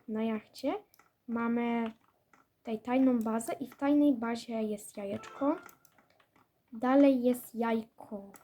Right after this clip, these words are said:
tutaj. Ja tu jak wychodziłem, to myślałem, że jajko tu jest, a to moje auto. Więc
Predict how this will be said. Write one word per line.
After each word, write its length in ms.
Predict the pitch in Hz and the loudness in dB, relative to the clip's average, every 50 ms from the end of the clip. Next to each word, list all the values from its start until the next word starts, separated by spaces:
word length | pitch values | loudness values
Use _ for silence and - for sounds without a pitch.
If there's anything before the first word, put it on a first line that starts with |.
| _ _ _ _ _ _ _ | _ _ _ _ _ _ _
tutaj. 800 | _ - 220 214 - - - - 220 214 214 220 226 247 285 320 - _ _ _ _ _ _ _ _ _ _ _ _ _ _ _ _ - | _ -16 -16 -16 -16 -16 -12 -6 -4 -2 0 0 2 4 4 4 2 _ _ _ _ _ _ _ _ _ _ _ _ _ _ _ _ -4
Ja 120 | 240 233 | -4 -4
tu 200 | 226 - 247 240 | -2 0 2 4
jak 180 | 240 233 226 226 | 4 4 4 2
wychodziłem, 440 | 233 240 240 233 220 220 233 226 220 | 2 2 2 2 4 4 2 2 2
to 80 | 233 | 0
myślałem, 300 | 226 220 - - 220 220 | -2 -2 -2 0 0 0
że 120 | 214 220 214 | 2 2 2
jajko 340 | 208 208 208 - - 208 196 | 2 2 2 -2 -4 -8 -12
tu 140 | - - | -10 -8
jest, 160 | 196 196 196 208 | -8 -8 -8 -10
a 60 | 190 | -12
to 120 | - 190 | -12 -6
moje 280 | 190 208 208 208 196 - | -4 -2 -2 -2 -2 -4
auto. 360 | - 175 147 - - - - - - - - - _ _ _ _ _ _ _ _ _ _ _ _ _ _ _ - _ _ - | -4 -6 -8 -10 -10 -12 -12 -12 -12 -14 -16 -18 _ _ _ _ _ _ _ _ _ _ _ _ _ _ _ -20 _ _ -6
Więc 600 | 247 233 226 233 220 - - - - - - - | -4 -2 -2 -2 -4 -6 -8 -10 -8 -10 -10 -14